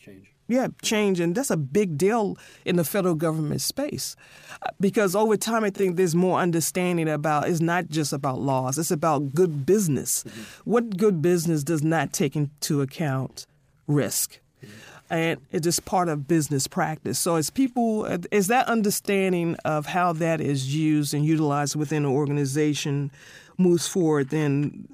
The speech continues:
Speaker 2: folks will see more of the benefits related to that. The other thing I think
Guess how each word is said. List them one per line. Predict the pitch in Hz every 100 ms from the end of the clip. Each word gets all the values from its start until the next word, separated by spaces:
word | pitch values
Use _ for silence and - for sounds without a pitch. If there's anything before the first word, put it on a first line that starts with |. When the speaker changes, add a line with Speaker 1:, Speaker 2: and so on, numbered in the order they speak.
| -
Speaker 2:
folks | - 196 190 160
will |
see | - 175 156
more | 156 147
of | 139
the |
benefits | 131 165 156 147 147 135
related | 139 135 139 139 - - _ _ _ -
to | 151
that. | 113 92 - - - -
The | 277
other | 440
thing | - 262
I | 233
think | 202 233 214